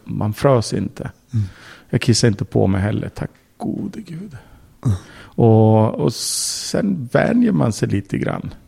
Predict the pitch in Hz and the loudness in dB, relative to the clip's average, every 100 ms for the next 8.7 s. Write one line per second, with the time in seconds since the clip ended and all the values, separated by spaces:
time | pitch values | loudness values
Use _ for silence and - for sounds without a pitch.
0 | _ - - - _ _ - - - - | _ -20 -20 -20 _ _ -6 -6 -6 0
1 | 143 131 123 110 - - - - - - | 4 6 6 2 -6 -16 -20 -14 -4 4
2 | 143 160 139 123 - 151 120 110 - - | 6 6 4 2 0 0 0 0 -4 -6
3 | - 107 104 113 - 143 - - - 110 | 0 2 2 0 0 -2 0 -2 0 0
4 | 104 101 92 101 107 110 - - - - | 0 -2 -2 0 0 0 -4 -8 -6 -8
5 | - 226 - _ _ - - - - - | -8 -14 -18 _ _ -20 -20 -20 -20 -2
6 | 120 113 98 92 90 - - 82 82 - | 2 2 2 -2 -4 -8 -8 -6 -8 -12
7 | - 104 95 - 113 98 - 107 98 110 | -6 0 2 2 2 2 0 -2 2 2
8 | 98 120 107 123 117 113 | 0 -4 -4 -2 0 -2